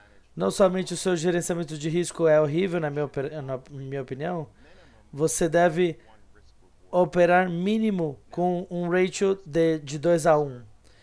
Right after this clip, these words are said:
E eu respondi a ele, "Senhor, eu agradeço o seu comentário, mas isso que está falando é algo muito novato." Mas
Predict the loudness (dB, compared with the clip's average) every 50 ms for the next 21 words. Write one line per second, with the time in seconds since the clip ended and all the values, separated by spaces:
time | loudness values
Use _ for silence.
0 | -20 -20 -16 -6 0 2 2 2 2 0 -4 -4 -4 -2 0 2 4 4 4 2
1 | 0 -6 -10 -14 -18 -20 -20 -20 -20 -14 -8 -6 -4 0 2 2 2 2 2 2
2 | 2 4 4 4 2 0 0 0 0 0 2 2 0 0 0 -2 -4 -6 -6 -4
3 | -4 -2 -2 -2 -4 -4 -6 -2 2 2 4 4 2 0 0 -2 -2 -4 -8 -10
4 | -8 -8 -8 -6 -6 -8 -8 -8 -4 -2 -2 0 0 0 2 2 2 2 0 0
5 | -2 0 2 4 4 4 4 2 0 -2 -4 -6 -6 -6 -6 -4 -4 -4 0 2
6 | 2 4 4 2 0 -4 -10 -12 -12 -16 -20 -20 -20 -20 -20 -20 -20 -20 -20 -20
7 | -20 -20 -20 -20 -20 _ _ _ _ -20 -20 -20 -20 _ -20 -20 -20 -20 -10 -2
8 | 2 2 2 2 0 -6